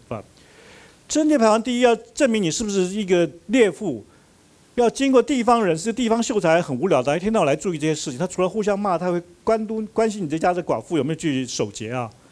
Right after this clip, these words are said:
在乡村里面，这个有点像共产党，什么事都管的。传统这个秀才没事做，就什么事都管。你，你出了越轨的事，每个人都骂你，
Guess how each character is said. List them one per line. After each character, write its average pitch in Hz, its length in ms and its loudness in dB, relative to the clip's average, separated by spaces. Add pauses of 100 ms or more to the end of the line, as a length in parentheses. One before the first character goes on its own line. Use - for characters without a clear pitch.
(460)
在 247 160 2
乡 254 240 0
村 254 160 0
里 202 80 0
面， 196 200 -2
这 214 100 -4
个 202 60 -4
有 196 100 -2
点 208 100 4
像 185 140 -2
共 220 140 -2
产 170 140 -2
党， 147 140 0
什 - 140 -6
么 220 60 -6
事 226 60 -4
都 233 100 2
管 139 260 0
的。 117 260 -8 (120)
传 202 180 -4
统 196 80 -6
这 185 80 0
个 190 160 2 (240)
秀 - 180 0
才 165 140 0
没 160 140 0
事 202 160 -6
做， 175 240 2
就 156 100 -8
什 143 140 -6
么 165 40 -6
事 226 140 -4
都 220 80 4
管。 107 220 -4 (460)
你， 202 140 -8
你 175 140 0
出 233 160 0
了 226 60 2
越 226 100 4
轨 156 140 2
的 151 40 2
事， 156 160 -2
每 147 140 0
个 143 60 -4
人 170 40 -4
都 175 80 -4
骂 180 200 -2
你， 113 120 -6